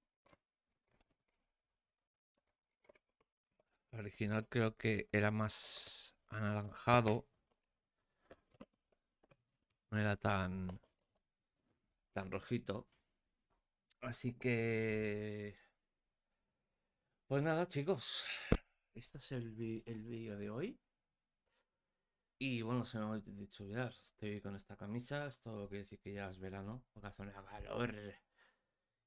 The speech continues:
que te mueres. Que son las nueve y cuarenta y uno y, y que me dice aquí el señor móvil. Pues nada,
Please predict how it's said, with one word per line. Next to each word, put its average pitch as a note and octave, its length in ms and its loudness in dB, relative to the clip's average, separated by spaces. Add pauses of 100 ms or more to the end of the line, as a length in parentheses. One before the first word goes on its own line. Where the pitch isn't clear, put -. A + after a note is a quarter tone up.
que G#2 100 -4
te G#2 120 -4
mueres. G#2+ 760 -4
Que F#2 100 -12
son G2 640 -8
las G#2 240 -14
nueve G#2 220 -8
y G#2 40 -12
cuarenta G#2 800 -10
y G#2 80 -6
uno A#2 480 -6
y, G#2+ 440 -8 (920)
y G#2 80 -20
que G#2 720 -12
me G2+ 160 -10
dice G2+ 320 -14
aquí G2+ 220 -12
el G2+ 120 -10
señor G2+ 400 -10
móvil. G2+ 580 -10 (4000)
Pues G#2+ 140 -10
nada, A2+ 400 -6